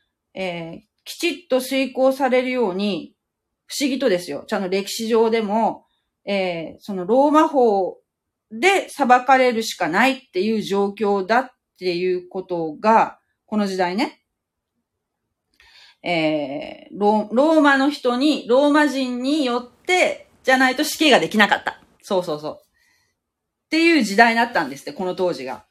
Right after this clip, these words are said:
勝手に自分らで石打ちにして殺すわけにいかなかったんですよ。だからね、一生懸命ね、ローマの人に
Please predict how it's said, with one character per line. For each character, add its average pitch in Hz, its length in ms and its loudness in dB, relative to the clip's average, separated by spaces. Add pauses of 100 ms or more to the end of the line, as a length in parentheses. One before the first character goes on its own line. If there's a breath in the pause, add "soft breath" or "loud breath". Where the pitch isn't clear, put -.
(960 loud breath)
勝 254 200 -4
手 294 120 2
に 294 400 0 (920)
自 220 100 -6
分 262 200 2
ら 190 100 2
で 165 80 -4
石 175 200 -4
打 247 80 -4
ち 240 140 -4
に 247 80 -2
し - 100 -8
て 185 60 -10
殺 240 180 0
す 262 80 -4
わ 285 80 2
け 269 120 -4
に 156 80 -2
い 143 60 -6
か 285 100 0
な 359 100 2
か 254 120 2
っ - 60 -2
た 147 80 -6
ん 120 40 -8
で 117 60 -12
す - 80 -16
よ。 - 40 -14
だ 311 160 4
か - 60 -2 (160)
ら 320 80 4
ね、 185 80 0
一 170 120 -4
生 202 100 -2
懸 196 180 -2
命 160 100 -2
ね、 143 220 -6
ロ 196 180 0
ー 196 40 -2
マ 165 140 -2
の 160 440 -4
人 - 240 -12
に 170 340 -6